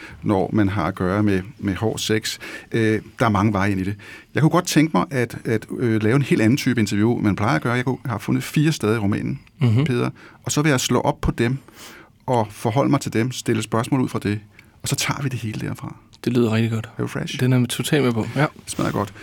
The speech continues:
Speaker 1: Jamen, så hopper vi helt over, hvem hovedpersonen er, og det må du selv komme ind på, hvis du har lyst til, og hvor den foregår, og hvad projektet er.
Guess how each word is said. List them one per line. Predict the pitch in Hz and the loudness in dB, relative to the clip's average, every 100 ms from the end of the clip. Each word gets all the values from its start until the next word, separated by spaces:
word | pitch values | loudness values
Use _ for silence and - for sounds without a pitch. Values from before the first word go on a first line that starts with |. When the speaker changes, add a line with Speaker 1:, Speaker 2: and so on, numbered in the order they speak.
| - - - | -20 -16 -2
Speaker 1:
Jamen, | 120 120 123 | 2 2 2
så | 170 | 2
hopper | 160 156 | 4 4
vi | 151 135 - - - - - - | 4 4 -2 -20 -20 -20 -20 -8
helt | - 214 - | 0 0 2
over, | 131 90 135 - 107 - _ - 120 | 2 4 0 -2 -8 -8 _ -8 2
hvem | 139 - - | 2 2 2
hovedpersonen | 131 165 156 143 123 120 117 | 4 4 2 0 0 2 2
er, | 120 147 - | 2 0 0
og | 120 117 | -4 0
det | 139 | -2
må | 147 | 0
du | |
selv | 107 147 | 0 0
komme | - 143 | 4 4
ind | 127 | 4
på, | 156 | 2
hvis | 135 | 0
du | 127 | 0
har | 113 | 0
lyst | 123 | 0
til, | - - | -2 -4
og | |
hvor | 110 123 | -2 -2
den | 123 | -4
foregår, | - 107 131 - - | -4 -4 -2 -2 -2
og | |
hvad | 104 | -2
projektet | 101 107 - 113 - | -2 -4 -2 -4 -2
er. | - | -2